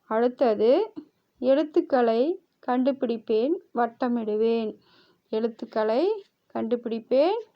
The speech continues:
வட்டமிடுவேன். பாருங்க, என்னென்ன எழுத்து கொடுத்துருக்காங்க. ரா, நா, டா, யா, லா.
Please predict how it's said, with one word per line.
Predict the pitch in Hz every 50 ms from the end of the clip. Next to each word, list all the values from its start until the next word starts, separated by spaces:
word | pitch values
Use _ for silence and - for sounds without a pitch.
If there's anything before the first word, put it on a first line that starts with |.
| - _ _ -
வட்டமிடுவேன். | - 220 214 214 - 226 226 220 214 208 214 214 220 226 220 226 214 - - _ - _ _ _ _ _ _ 226
பாருங்க, | 214 233 233 233 226 226
என்னென்ன | 226 220 240 240 240 233
எழுத்து | 233 226 226 240
கொடுத்துருக்காங்க. | - 233 226 - 233 220 226 214 220 226 240 302 381 415
ரா, | 330 226 214 214 220 220 220 214 214 220 226 233 247 285 359 440 427 - _ _ _ _ _ _ _ _ _ _ _
நா, | - 220 233 226 226 226 233 247 262 294 349 415 453 427 _ _ _ _ _ _ _ _ -
டா, | - 226 214 208 214 214 220 226 240 262 320 392 440 427 - _ _ _ _ _ _ _ -
யா, | 226 214 208 208 214 214 220 226 233 254 302 359 427 427 _ _ _ _ _ _ _ _ _ _ _ -
லா. | 254 254 269 262 262 233 - -